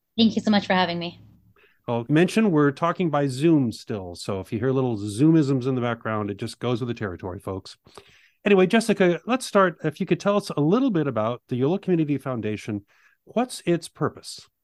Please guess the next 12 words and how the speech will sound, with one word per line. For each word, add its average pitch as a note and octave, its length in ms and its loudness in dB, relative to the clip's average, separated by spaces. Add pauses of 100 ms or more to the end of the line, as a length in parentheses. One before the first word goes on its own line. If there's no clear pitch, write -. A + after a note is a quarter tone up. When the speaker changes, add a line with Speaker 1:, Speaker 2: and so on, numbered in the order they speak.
(560)
Speaker 1:
So B3+ 100 0
the A#3+ 100 2
Yolo B3 220 6
Community C#4 420 4
Foundation's G#3+ 680 2
purpose G3 420 -4
is G3 200 -8
to A3 120 -2
inspire G3 560 2
and G3+ 220 0
support G3 360 -4
giving A3 360 -4